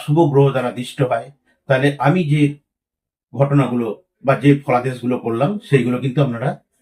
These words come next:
অক্ষরে অক্ষরে পাবেন। কিন্তু আমাদের অরিজিনাল বার্থ চার্টে যদি বৃহস্পতি বা উক্ত ভাবগুলো যদি ডিস্টার্ব হয় বা তাদের পাওয়ার কম হয়, তার মেলিফিক পজিশনে পড়ে, পড়ে থাকে বা কোনো অশুভ গ্রহ দ্বারা দৃষ্ট হয়, তাহলে কিন্তু এই ফলের অনেকটাই তারতম্য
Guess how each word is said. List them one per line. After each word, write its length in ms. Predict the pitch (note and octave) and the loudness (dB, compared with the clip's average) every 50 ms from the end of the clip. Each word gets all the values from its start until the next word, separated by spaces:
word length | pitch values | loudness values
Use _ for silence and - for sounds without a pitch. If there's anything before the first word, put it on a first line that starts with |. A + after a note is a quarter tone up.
| _ _ _ - | _ _ _ -4
অক্ষরে 360 | - D3+ D3 - F3 E3+ E3 C#3+ | -2 -2 -2 0 0 2 2 2
অক্ষরে 220 | C3 A#2+ A#2+ B2+ B2 - | 2 0 -4 -6 -6 -6
পাবেন। 200 | - - - - - _ _ _ _ _ _ _ _ B3 _ - | -8 -10 -10 -16 -20 _ _ _ _ _ _ _ _ -14 _ 2
কিন্তু 300 | F#3 G#3 G#3+ G#3+ - A#2 G2+ - - _ _ _ _ - A#2+ | 2 2 2 0 -6 -6 -8 -8 -12 _ _ _ _ -6 -4
আমাদের 220 | B2 C3+ C3 C#3 - A2+ | -2 0 0 0 0 0
অরিজিনাল 320 | A#2+ C3+ D3+ E3 F3 E3+ D3 C3+ | -2 0 0 0 0 0 0 0
বার্থ 140 | B2 - - | -2 -2 0
চার্টে 160 | D3+ C#3+ C#3+ C3+ C#3 | 0 0 2 2 0
যদি 160 | B2 B2 A#2+ G#2 - - _ G#2 G#2 | 0 -2 -4 -6 -8 -20 _ -4 2
বৃহস্পতি 560 | B2+ C#3+ D3 D3 - - C#3+ C#3 C#3+ C3 B2 A#2+ - A#2 | 6 6 6 6 4 0 -2 -2 -2 -4 -12 -10 -4 -2
বা 80 | C3+ C3 - D#3 | -2 -2 0 -2
উক্ত 160 | D3 D3 - D#3+ C3+ - | -4 -2 0 0 0 0
ভাবগুলো 360 | C#3 B2+ G#2+ - - B2+ C3 B2 A2+ | 0 -4 -4 -4 -6 -4 -4 -2 -2
যদি 120 | A#2+ A#2+ G#2+ G2 | -2 -2 -2 -4
ডিস্টার্ব 340 | B2+ C#3+ - - C#3 - - - | -6 -6 -2 -2 -2 0 0 -2
হয় 160 | G#2 G#2 - _ _ _ _ _ _ _ _ _ _ - | -4 -4 -6 _ _ _ _ _ _ _ _ _ _ 0
বা 60 | C#3+ C#3+ C#3 | 2 2 2
তাদের 200 | C#3+ C#3 C3 B2 - | 2 0 0 0 2
পাওয়ার 200 | C3 B2 B2+ C3+ - - | 2 2 2 2 0 -2
কম 140 | C#3 B2+ B2 B2 B2 | -2 -2 -2 -2 -2
হয়, 140 | A2 G#2 G2+ - _ _ - | -4 -6 -6 -10 _ _ -6
তার 120 | - B2+ B2 A#2 | -4 -4 -4 -2
মেলিফিক 320 | A#2+ B2+ C#3+ C#3+ E3 D#3+ D3 - | 0 0 0 2 0 0 0 2
পজিশনে 340 | C#3 C3+ - - D3 B2+ - A#2 | 0 0 2 0 -4 -4 -2 -4
পড়ে, 140 | A#2+ C3 C#3 - _ - | -6 -8 -8 -10 _ -4
পড়ে 160 | C3+ C#3 D3 C#3 | 0 0 0 2
থাকে 180 | C#3 - - G#2 G#2+ - _ _ - - - - | 0 -4 -4 -6 -12 -14 _ _ -20 -12 -2 0
বা 60 | C#3+ C#3+ C#3+ | 2 2 2
কোনো 120 | D#3+ D#3 C#3+ - C#3+ | 2 -2 -2 0 -2
অশুভ 220 | C#3+ C#3+ F3+ F3 E3+ E3+ C#3+ | -2 0 0 0 2 2 2
গ্রহ 140 | B2+ C#3 C#3+ C#3+ | 4 6 6 6
দ্বারা 180 | C#3+ C3 B2+ G#2+ A2 | 6 2 -2 -2 -8
দৃষ্ট 180 | B2 - - - C#3+ | -10 -12 -12 -12 -10
হয়, 160 | D3 - - - _ _ _ _ _ _ - | -10 -10 -12 -14 _ _ _ _ _ _ -4
তাহলে 240 | C#3 C3 C#3 C#3+ D#3+ D#3 | 0 2 2 2 0 -2
কিন্তু 180 | - E3 D#3 E3 D#3+ D3 | -4 -6 -2 2 4 4
এই 60 | C#3+ C#3+ | 2 2
ফলের 240 | - C3+ C3+ D3 C#3 | 0 0 2 2 2
অনেকটাই 280 | A#2+ - - - D#3 D3+ C#3+ | 0 -2 -4 -4 -2 0 0
তারতম্য 340 | D3 - - - A2+ A2 | -2 -2 -2 -4 -4 -2